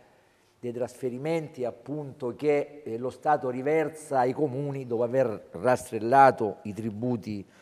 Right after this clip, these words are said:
nazionali. Bene, il comune di Presicce duemiladiciassette sul duemiladieci perde circa cinquecentomila euro in questi sette anni,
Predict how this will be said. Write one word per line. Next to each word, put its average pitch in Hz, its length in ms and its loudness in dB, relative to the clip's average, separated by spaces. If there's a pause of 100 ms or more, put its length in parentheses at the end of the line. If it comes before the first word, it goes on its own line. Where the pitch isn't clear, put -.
(160)
nazionali. 117 600 -6 (680)
Bene, 160 560 6
il 170 220 -6
comune 202 500 2
di 170 160 -4 (300)
Presicce 147 840 -2 (160)
duemiladiciassette 135 1700 0
sul 117 200 -8
duemiladieci 120 1300 -2 (760)
perde 208 600 8
circa 208 520 -4
cinquecentomila 170 1200 0
euro 90 280 -6
in 95 160 -12
questi 101 340 -8
sette 87 320 -12
anni, - 260 -16